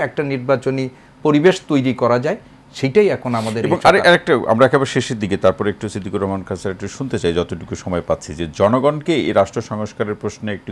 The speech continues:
Speaker 2: গ্রহণযোগ্য নির্বাচনের প্রশ্নে এবং বাংলাদেশ একটি স্বাধীন রাষ্ট্র হিসেবে তার মতো করে মাথা উঁচু করে বাঁচার প্রশ্নে জনগণের মধ্যে যতই বিভাজন থাকুক, এই প্রশ্নে যাতে এক রাখা যায়, সেক্ষেত্রে কি করা যায়?
Speaker 1: একটু,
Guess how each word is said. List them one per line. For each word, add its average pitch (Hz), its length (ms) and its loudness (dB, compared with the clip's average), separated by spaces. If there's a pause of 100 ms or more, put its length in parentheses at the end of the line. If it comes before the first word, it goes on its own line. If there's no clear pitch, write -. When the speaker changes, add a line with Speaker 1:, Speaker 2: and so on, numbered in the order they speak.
Speaker 2:
গ্রহণযোগ্য 95 380 -6
নির্বাচনের 90 600 -6
প্রশ্নে 92 260 -10 (360)
এবং 110 200 2 (200)
বাংলাদেশ 110 400 0
একটি 123 240 -10
স্বাধীন 104 280 -2 (100)
রাষ্ট্র 104 260 -6
হিসেবে 113 340 -6 (140)
তার 117 180 6
মতো 127 260 -2
করে 117 180 -4 (100)
মাথা 95 160 -4
উঁচু 98 220 -8
করে 92 200 -6
বাঁচার 85 380 -6
প্রশ্নে 78 280 -10 (460)
জনগণের 143 560 6
মধ্যে 151 280 -2 (120)
যতই 165 300 2
বিভাজন 113 340 2
থাকুক, 139 340 -6 (340)
এই 175 160 4
প্রশ্নে 175 420 -2
যাতে 143 200 -4 (160)
এক 107 60 -2 (120)
রাখা 95 200 -4
যায়, 80 160 -4
সেক্ষেত্রে 156 460 -10
কি 104 120 -8
করা 80 260 -6
যায়? - 100 -14 (240)
Speaker 1:
একটু, 156 280 0